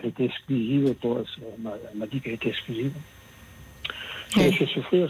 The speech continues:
Speaker 1: c'est certain, mais là, quand je l'ai revu, euh,
Speaker 2: Oui.
Speaker 1: avec ce gars que je connais très bien, alors elle est venue me voir, ils étaient tous les deux, ils se promenaient tous les deux, il me dit, bon, ben, on va te dire un truc, on est ensemble, et je l'aime.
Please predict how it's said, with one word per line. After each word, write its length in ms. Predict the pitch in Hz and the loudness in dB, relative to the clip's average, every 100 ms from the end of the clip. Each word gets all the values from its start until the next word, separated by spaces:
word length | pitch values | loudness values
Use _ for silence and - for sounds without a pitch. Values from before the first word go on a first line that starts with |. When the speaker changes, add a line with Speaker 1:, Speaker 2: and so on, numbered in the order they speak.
| - | 0
Speaker 1:
c'est 120 | 135 | -4
certain, 300 | 160 - 185 | -2 0 2
mais 180 | 151 120 | 4 4
là, 140 | 131 | 4
quand 160 | 127 120 | 2 0
je 100 | 117 | 0
l'ai 120 | 117 | 0
revu, 460 | 117 110 117 143 135 | 0 0 2 4 4
euh, 100 | 123 107 - _ _ _ _ _ _ _ _ _ - | 2 -4 -14 _ _ _ _ _ _ _ _ _ 4
Speaker 2:
Oui. 140 | 180 | 6
Speaker 1:
avec 80 | 226 | 6
ce 60 | 220 | 4
gars 160 | 147 147 | 4 4
que 100 | 143 | 0
je 100 | - | -8
connais 200 | 139 123 | -4 -2
très 140 | - 120 | 0 4
bien, 220 | 170 247 - - - - - - - - - - _ - | 6 4 -2 -16 -14 -14 -16 -18 -20 -20 -20 -20 _ 2
alors 300 | 135 131 127 | 6 6 6
elle 80 | 123 | 4
est 80 | 127 | 4
venue 220 | 123 131 | 4 4
me 120 | 123 | 4
voir, 340 | 113 185 277 196 | 4 2 2 0
ils 160 | 147 | 0
étaient 220 | 123 - 117 | 0 0 -2
tous 140 | - | 0
les 80 | 123 | 2
deux, 120 | 123 | 4
ils 60 | 117 | 2
se 80 | - | 0
promenaient 300 | 117 120 117 | 0 0 0
tous 120 | 113 | 0
les 100 | 120 | 4
deux, 240 | 156 226 | 6 6
il 160 | 185 143 | 4 2
me 40 | |
dit, 60 | 127 | 4
bon, 180 | 135 147 | 4 4
ben, 140 | 127 | 2
on 100 | 117 | 0
va 120 | 117 | -2
te 100 | 120 | -4
dire 200 | 123 131 117 | 0 0 0
un 80 | |
truc, 320 | 107 - 151 147 | -2 2 2 4
on 100 | 135 | 4
est 80 | |
ensemble, 840 | 127 120 - 143 170 180 175 185 185 | 4 2 2 4 6 6 6 4 0
et 140 | - 117 | 0 2
je 100 | 127 | 4
l'aime. 280 | 139 123 | 4 2